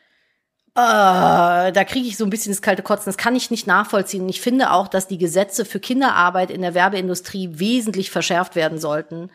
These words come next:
Generell, so was sowas angeht. Das ist ja aber auch schon, das siehst du ja schon bei diesen, so, ne, wir müssen das Fass jetzt nicht aufmachen, aber so auch diese Schönheitsshows zum Beispiel in Amerika, die sind ja auch sowas von falsch. Da hatte doch auch mal eine, die jetzt mittlerweile, äh, ich glaub, die ist in meinem Alter oder so,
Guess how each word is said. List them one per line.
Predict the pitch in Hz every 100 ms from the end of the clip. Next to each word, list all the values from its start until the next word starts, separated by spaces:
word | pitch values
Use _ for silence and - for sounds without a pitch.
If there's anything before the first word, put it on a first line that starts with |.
| _ _ _ _ -
Generell, | 196 202 220 202 160 156 156 175
so | 180
was | 175 170
sowas | 175 165
angeht. | - 170 170 170
Das | 180 -
ist | 233 311
ja | 254
aber | 196 202
auch | 208
schon, | 202 240 220
das | 208
siehst | 247 -
du |
ja | 240
schon | 214 208
bei | 202
diesen, | 190 190 180 190 - -
so, | - 202 - - _ 196
ne, | 190 240
wir | 226
müssen | 277
das | 254 -
Fass | 233 -
jetzt | 214
nicht | 196 -
aufmachen, | - 233 185
aber | 170 180
so | 180
auch | - 156
diese | 180 175
Schönheitsshows | - 240 277 208 - - 170 165 180
zum | -
Beispiel | 175 170 170
in | 165
Amerika, | 165 180 233 240 180 160
die | 165
sind | 175 185
ja | -
auch | 180 -
sowas | - 151 180 220 233 -
von | 160 147 -
falsch. | - - - - - 196 226 170 208 - - - - - _ _
Da | 170
hatte | 392
doch | 330 -
auch | 220
mal | 220 190
eine, | 185 220 277 240
die |
jetzt | 214 208
mittlerweile, | 214 208 185 180 220 220 208 - 185 175
äh, | 165
ich |
glaub, | - 175
die |
ist | 185
in | 165
meinem | 151 165 208
Alter | 170 220 220
oder | 165 160
so, | 160